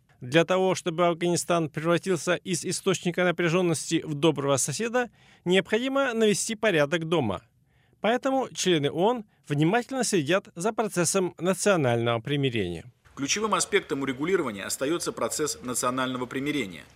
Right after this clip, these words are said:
Speaker 2: Он должен проходить под руководством властей Афганистана, а боевики должны выполнить триаду известных условий: признать Конституцию, разорвать с Аль-Каидой и другими террористическими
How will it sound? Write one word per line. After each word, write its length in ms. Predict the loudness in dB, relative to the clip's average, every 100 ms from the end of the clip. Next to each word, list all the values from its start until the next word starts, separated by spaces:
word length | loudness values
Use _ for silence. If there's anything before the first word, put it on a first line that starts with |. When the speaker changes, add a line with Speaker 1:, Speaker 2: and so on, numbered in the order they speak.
| -20 -20 -20 -20 -20 -14 -8
Speaker 2:
Он 180 | -4
должен 300 | 0 0 0
проходить 460 | -4 -2 -2 -2 -4
под 160 | -6 -6
руководством 520 | -2 -2 -2 -6 -4
властей 360 | -2 -2 0 -2
Афганистана, 640 | -2 -6 -2 -2 -2 -4 -10 -20 -20 -4
а 120 | -2
боевики 580 | 0 -2 -4 -6 -8 -10 -20 -20 -6
должны 360 | -2 -2 -2
выполнить 460 | -4 -2 -4 -6 -4
триаду 380 | 0 2 0 -4
известных 500 | -6 -4 -6 -6 -8
условий: 440 | -6 -4 -4 -6 -16 -20 -20 -20 -20 -6
признать 340 | -4 -2 -4
Конституцию, 760 | -4 -8 -8 -8 -6 -6 -8 -10 -18 -8
разорвать 480 | -4 -2 0 0 0
с 80 |
Аль-Каидой 480 | -4 -2 0 0 -2
и 140 | -8 -8
другими 400 | -8 -6 -6 -6
террористическими 880 | -8 -8 -8 -6 -6 -6 -8 -10